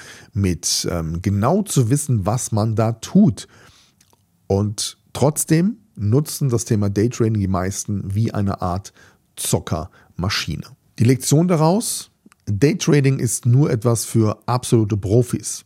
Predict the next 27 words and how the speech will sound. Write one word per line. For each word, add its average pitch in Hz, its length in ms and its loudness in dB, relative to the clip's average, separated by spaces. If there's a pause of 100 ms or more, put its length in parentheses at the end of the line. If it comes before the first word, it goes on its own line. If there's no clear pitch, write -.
Du - 80 -4
brauchst 92 720 -2
jahrelange 110 500 2
Erfahrung 143 600 -2 (760)
und 113 380 2
dementsprechend 113 880 -2
auch 101 200 -2
eine 110 120 -2
gewisse 107 560 0
Strategie, 104 680 -2
die 107 140 0
funktioniert. 113 1080 -4 (840)
Einfacher 170 500 0
kann 156 200 0
es 143 140 0
sein 127 300 2
mit 120 360 0
K-I-Trading. 113 1000 -2 (720)
Dazu 110 260 0
gibt 117 240 0
es 107 80 0
allerdings 110 340 0
ein - 80 -4
anderes 101 380 -2
Video, 113 420 0
wo 104 180 0
ich - 280 -4